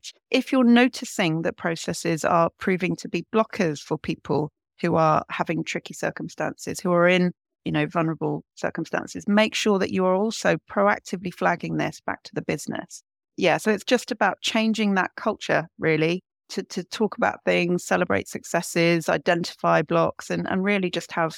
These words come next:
more of a can-do attitude about it all. The other thing that we hear a lot is, is it just comes down to time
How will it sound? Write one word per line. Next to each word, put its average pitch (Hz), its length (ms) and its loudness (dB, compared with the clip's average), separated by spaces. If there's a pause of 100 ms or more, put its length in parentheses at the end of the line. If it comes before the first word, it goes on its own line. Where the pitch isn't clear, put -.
more 175 160 -2
of 156 80 -6
a - 60 -6
can-do 160 420 -2
attitude - 500 -6
about - 280 -2
it - 180 -6
all. 156 300 -4 (420)
The 247 100 6
other 254 160 4
thing 233 200 2
that 220 120 2
we 190 120 0
hear 185 380 4
a - 60 0
lot 170 260 0
is, - 220 -6
is 185 140 -8
it - 100 -12
just - 220 -4
comes 202 240 0
down 180 280 2
to 175 120 -6
time 156 500 -2